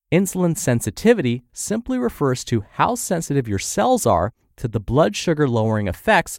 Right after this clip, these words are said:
of insulin. When you eat too many carbs too often, your cells can start to resist insulin, which keeps your blood sugar chronically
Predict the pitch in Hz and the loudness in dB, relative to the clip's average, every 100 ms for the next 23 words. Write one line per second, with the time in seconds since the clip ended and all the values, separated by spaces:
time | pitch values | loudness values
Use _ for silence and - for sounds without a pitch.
0 | - 104 107 165 - 90 - _ _ _ | -4 -2 0 -2 -2 -6 -8 _ _ _
1 | _ _ _ - 139 175 127 233 254 - | _ _ _ -2 2 2 0 -2 -4 -2
2 | 214 196 180 - 120 120 - - 196 117 | 0 0 -2 2 2 2 -2 -2 0 2
3 | 82 - 98 - _ - 123 - 190 196 | 0 -4 -6 -8 _ -4 -2 -2 0 2
4 | 185 - 131 - 123 98 - 117 107 113 | 2 0 -4 2 2 2 2 0 4 2
5 | 101 117 185 - - 113 95 - 78 - | 2 4 2 2 -4 0 0 0 -4 -6
6 | - _ _ - 123 - - 196 214 - | -12 _ _ 0 0 0 -4 -2 -2 0
7 | 123 123 147 170 156 127 127 - - 139 | 0 4 4 4 0 2 0 -2 0 2
8 | 156 175 170 139 | 2 0 -2 -2